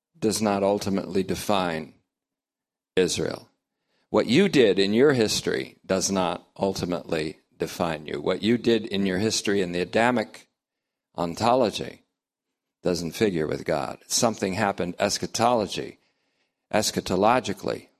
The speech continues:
with finality, that is both in history and beyond history,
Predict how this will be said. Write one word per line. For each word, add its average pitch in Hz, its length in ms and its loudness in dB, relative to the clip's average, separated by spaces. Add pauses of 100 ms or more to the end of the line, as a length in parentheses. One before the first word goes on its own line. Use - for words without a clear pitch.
(100)
with 82 160 -4
finality, 90 880 0 (1200)
that 101 160 6
is 95 200 2
both 107 360 2
in 135 220 4
history 131 460 2
and 104 120 -2
beyond 113 400 2
history, - 600 -6